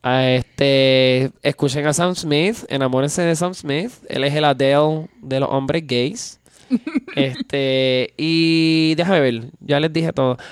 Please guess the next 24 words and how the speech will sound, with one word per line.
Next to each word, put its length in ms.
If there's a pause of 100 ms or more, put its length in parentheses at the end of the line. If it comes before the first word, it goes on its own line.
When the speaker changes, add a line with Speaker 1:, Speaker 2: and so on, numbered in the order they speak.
Speaker 1:
Ah, 300
y 320
vi 180
Solo 800
y, 880 (1200)
pues 260
nada, 280
véanla 280
en 40
su 120
casa. 320
<laughs> 1500
Speaker 2:
Eso 460
nos 160
entristece 600
a 60
nosotros, 560
los 200
que 200
no 160
la 120
hemos 200
visto 240
aún. 220